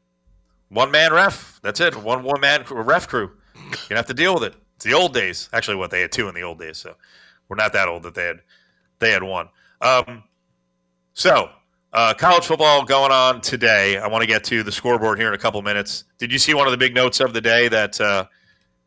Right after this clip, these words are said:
Notre Dame could be, last week we talked about this kid, Grayson McCall, the kid from Coastal Carolina, that he could be rumored as going to Notre Dame, which then,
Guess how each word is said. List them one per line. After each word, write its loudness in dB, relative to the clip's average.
Notre 4
Dame 2
could -6
be, 0
last 4
week -4
we -8
talked -2
about -2
this -4
kid, -6
Grayson -4
McCall, -4
the -14
kid -2
from -12
Coastal -6
Carolina, -2
that -2
he -8
could -10
be -2
rumored -2
as 0
going 0
to -2
Notre 0
Dame, 2
which -2
then, 0